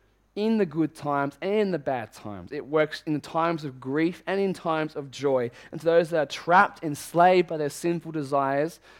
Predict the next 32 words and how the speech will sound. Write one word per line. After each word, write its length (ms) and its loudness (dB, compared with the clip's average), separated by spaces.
our 240 0
godliness 880 6
shows 460 -2
a 120 -2
better 680 0
expression 800 -10
of 160 -6
our 140 -10
freedom. 560 -14
And 120 -4
so 140 0
when 220 0
people 560 -2
see 400 0
us, 240 4
they 200 -2
ought 360 2
to 120 -4
say, 360 2
"How 340 4
are 80 4
you 160 -6
so 280 -6
self-controlled? 800 -8
What 260 2
enables 640 0
you, 100 -4
empowers 560 0
you 60 -18
to 80 -8
do 320 -2
that?" 260 -6